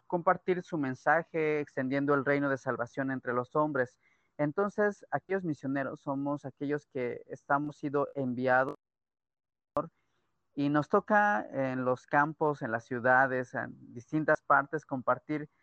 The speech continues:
con muchísima gente. Y como dices, Rodo, a veces no es que el misionero es el que sepa más y que va a enseñar,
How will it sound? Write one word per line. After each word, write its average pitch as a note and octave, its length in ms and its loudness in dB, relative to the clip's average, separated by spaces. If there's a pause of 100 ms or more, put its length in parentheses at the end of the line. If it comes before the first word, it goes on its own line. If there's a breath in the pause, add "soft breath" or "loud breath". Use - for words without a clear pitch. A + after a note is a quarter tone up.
(240)
con D3 200 2
muchísima E3+ 600 0
gente. E3+ 540 -2
Y D3+ 100 -6
como D3 280 0
dices, F3 320 -2
Rodo, D#3+ 300 2 (300)
a B2 100 2
veces D3 360 0
no E3 220 0
es F3 180 -4
que D#3+ 140 -4
el D3 60 0
misionero C#3 420 -2
es D3 140 -4
el B2 200 -4
que A#2+ 240 -8
sepa D#3+ 480 0
más D3 400 4
y C#3 60 -8
que C3+ 160 2
va C3+ 100 4
a C#3+ 40 2
enseñar, C3+ 640 -2